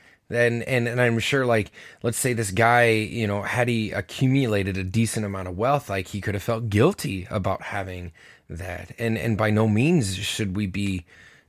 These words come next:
squandering what we have. We should be very grateful and, and, and fortunate to have what we have. And if you can give back, I mean, that, that's always good.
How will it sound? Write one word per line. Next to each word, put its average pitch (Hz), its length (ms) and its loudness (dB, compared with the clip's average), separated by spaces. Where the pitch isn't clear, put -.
squandering 117 720 0
what 95 120 -6
we 98 140 -4
have. 98 200 -2
We 110 100 -4
should 98 220 -6
be 101 120 -2
very 101 220 0
grateful 110 680 2
and, 98 220 -4
and, 98 280 0
and 92 220 -2
fortunate 135 540 -2
to 95 80 -4
have 87 160 -4
what 92 120 -4
we 87 120 -6
have. 92 360 -4
And 190 200 2
if 185 160 0
you 175 80 -6
can 120 380 -6
give 120 220 -6
back, 98 380 -4
I 147 40 -4
mean, 160 200 0
that, 202 280 -8
that's 196 220 -8
always 95 240 -4
good. 110 340 -8